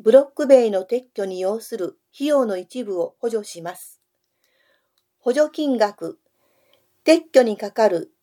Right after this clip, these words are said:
費用の三分の二、上限は十六万円です。補助対象となるブロック塀は複数の要件があります。詳しくは問い合わせください。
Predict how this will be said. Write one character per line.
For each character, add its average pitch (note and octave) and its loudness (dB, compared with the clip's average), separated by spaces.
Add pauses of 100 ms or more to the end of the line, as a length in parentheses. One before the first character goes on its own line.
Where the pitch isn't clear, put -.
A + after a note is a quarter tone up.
(140)
費 C#4+ -2
用 C#4+ 2
の G3+ -4
三 B3 -6
分 B3 -2
の A#3 -4
二、 A3 -8 (680)
上 C4 8
限 B3+ 0
は F3+ -6 (100)
十 B3 -2
六 C#4 -4
万 B3+ -4
円 F3+ -10
で F3 -10
す。 - -20 (880)
補 B3+ 6
助 D#4 2
対 E4 4
象 A#3+ 2
と G3+ -6
な G3+ -4
る F3+ -8
ブ F#3 -2
ロ B3 4
ッ - -6
ク B3 -8
塀 G3 -2
は F3+ -6 (160)
複 D#4+ -2
数 D#4+ 0
の A#3+ 4
要 G#3+ -2
件 B3+ -2
が F3+ -2
あ E3 -2
り F3 -12
ま F3 -12
す。 - -20 (800)
詳 D4 6
し - -8
く G3+ -10
は F3+ -4 (160)
問 B3+ 6
い C4 8
合 B3 6
わ B3+ 0
せ B3 -2
く A#3 -4
だ A3 -2
さ A3 -8
い。 E3+ -14